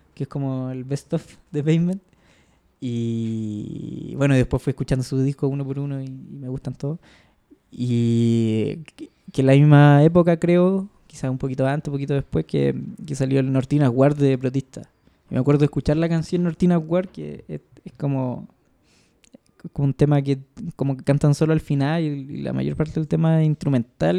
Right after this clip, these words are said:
y esa melodía también tenía mucha relación con lo que yo ya estaba haciendo en esa época.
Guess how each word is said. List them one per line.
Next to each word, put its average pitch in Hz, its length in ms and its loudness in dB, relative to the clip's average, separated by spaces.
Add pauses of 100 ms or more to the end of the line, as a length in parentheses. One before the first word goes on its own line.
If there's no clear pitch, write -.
(140)
y - 160 -6
esa 156 160 -2
melodía 151 380 4
también 156 400 6 (480)
tenía 151 240 8
mucha 160 220 8
relación 165 320 4
con 165 140 2
lo 156 80 2
que 139 120 0
yo 151 140 2
ya 165 100 4
estaba 160 240 0
haciendo 160 260 -2
en 160 60 0
esa 151 160 -2
época. 131 280 -4